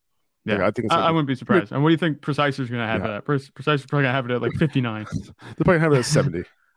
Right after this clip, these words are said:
Speaker 2: Yeah. <laughs>
Speaker 1: You're gonna have to have, they, I think they had the, the Chiefs Bengals at, like, sixty-five or something like
Speaker 2: It
Speaker 1: that.
Speaker 2: was, yeah. It was
Speaker 1: Um,
Speaker 2: sixty something.
Speaker 1: That's crazy.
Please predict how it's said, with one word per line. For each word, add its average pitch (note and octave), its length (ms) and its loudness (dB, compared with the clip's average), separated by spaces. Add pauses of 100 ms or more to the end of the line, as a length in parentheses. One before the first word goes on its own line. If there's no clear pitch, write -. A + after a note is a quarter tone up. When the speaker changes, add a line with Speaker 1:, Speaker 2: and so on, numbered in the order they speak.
(220)
Speaker 2:
Yeah. B2 220 2 (380)
<laughs> - 20 0 (1400)
Speaker 1:
You're E3+ 100 0
gonna D#3+ 100 4
have C#3 120 -2
to B2+ 220 2
have, B2+ 280 0
they, D3 220 2
I D3+ 120 2
think F#3+ 180 -2
they F3 100 4
had D3 240 2
the, C3 100 0
the B2 220 -6
Chiefs B2 320 -4
Bengals A2+ 420 -2
at, F2+ 80 -2
like, F2+ 340 -2 (280)
sixty-five G2 640 -4
or F#2+ 60 -8
something F#2 240 -10
like A2+ 80 -4
Speaker 2:
It D3 60 2
Speaker 1:
that. - 80 2
Speaker 2:
was, A#2+ 260 0
yeah. G#2+ 180 -4
It - 80 -10
was A#2 140 2
Speaker 1:
Um, F#2+ 80 0
Speaker 2:
sixty G2+ 140 -10
something. G2 380 -14 (800)
Speaker 1:
That's A2+ 140 -12
crazy. - 340 -8